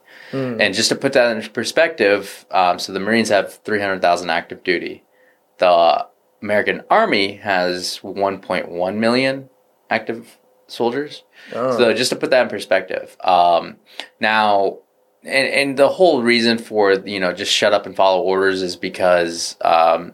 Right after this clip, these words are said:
Speaker 2: in, in, in primarily in, in, like, the Marines, you have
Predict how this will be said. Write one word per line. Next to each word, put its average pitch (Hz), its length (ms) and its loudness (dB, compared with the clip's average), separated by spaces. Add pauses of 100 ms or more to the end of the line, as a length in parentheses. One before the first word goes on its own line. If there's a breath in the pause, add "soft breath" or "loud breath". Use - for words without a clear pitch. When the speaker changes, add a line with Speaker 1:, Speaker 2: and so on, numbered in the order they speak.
(120)
Speaker 2:
in, 104 180 -4
in, 107 380 -8
in 107 280 -4
primarily 101 800 2 (260)
in, 101 260 -6
in, 98 160 -8
like, 92 160 -6
the 95 60 -10
Marines, 117 600 2
you 101 100 2
have 92 380 2